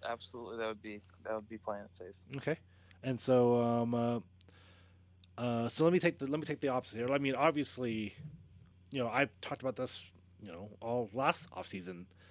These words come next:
Speaker 2: that, you know, Bojan was a, a really valuable trade piece that the Jazz should use. And I'll talk about that, you know,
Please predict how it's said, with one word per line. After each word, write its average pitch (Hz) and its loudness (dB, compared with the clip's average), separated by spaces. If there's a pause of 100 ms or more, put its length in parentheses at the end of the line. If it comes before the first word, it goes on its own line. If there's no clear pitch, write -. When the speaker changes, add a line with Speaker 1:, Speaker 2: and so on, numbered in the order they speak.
(200)
Speaker 2:
that, 110 -2
you 113 -6
know, 101 -6 (100)
Bojan 120 0
was 110 -6
a, 110 -4 (120)
a 120 -4
really 110 -2 (400)
valuable 120 0
trade 120 -4
piece - -10 (440)
that 113 -2
the 101 -8
Jazz 107 -2
should 101 -4
use. 90 -4 (400)
And 104 -8
I'll 101 -8
talk 110 -8
about 98 -8
that, 113 -2 (160)
you 104 -8
know, 98 -8